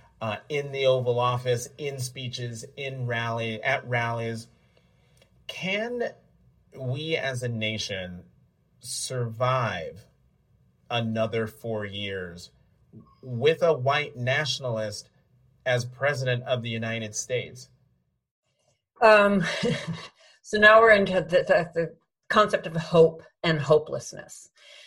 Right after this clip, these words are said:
Speaker 2: So I'm going to admit that as someone who is involved every single day in, in racial analysis and in education,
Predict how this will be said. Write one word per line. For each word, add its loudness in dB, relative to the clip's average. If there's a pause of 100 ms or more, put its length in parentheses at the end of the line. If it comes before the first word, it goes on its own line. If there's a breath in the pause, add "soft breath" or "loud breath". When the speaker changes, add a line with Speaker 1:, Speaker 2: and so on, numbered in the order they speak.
(160 loud breath)
Speaker 2:
So 6
I'm 4
going 6
to 0
admit 4 (100)
that 0 (220)
as 6
someone 0
who 0
is 0
involved 4
every 4
single -2
day 0
in, -4
in -2
racial 2
analysis 0
and -10
in -12
education, -2